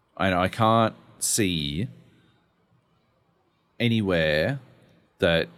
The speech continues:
it has been improved by it. Like, it's just, it is at the, at its core, it's just an anti-player move. If it was a,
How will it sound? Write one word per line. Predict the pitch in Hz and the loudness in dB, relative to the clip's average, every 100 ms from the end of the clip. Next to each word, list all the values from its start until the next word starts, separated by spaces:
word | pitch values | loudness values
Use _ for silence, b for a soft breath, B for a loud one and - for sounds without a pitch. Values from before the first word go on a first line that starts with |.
| - _ _ _ - | -20 _ _ _ -6
it | 95 | -4
has | 98 | -2
been | 110 113 | -2 -2
improved | 113 165 277 - | -2 -2 -2 -4
by | - | -10
it. | - | -8
Like, | 104 101 | -4 -4
it's | - - | -6 -8
just, | 139 160 - - | -6 -8 -10 -12
it | - 123 | -8 -6
is | 131 135 135 - _ - | -4 -6 -6 -12 _ 0
at | 131 127 | 0 2
the, | 131 120 - - | 0 0 0 0
at | 147 | 0
its | - | 0
core, | - 196 76 - 165 - - b b | 2 4 4 2 -2 -6 -16 b b
it's | 170 | -2
just | - - | 0 2
an | 175 | 2
anti-player | 131 147 160 170 147 - 135 135 139 | 2 2 2 0 0 2 4 4 2
move. | 185 110 - - | 0 0 -2 -4
If | 180 | -2
it | |
was | 196 180 | 0 2
a, | 196 180 180 175 | 6 6 6 4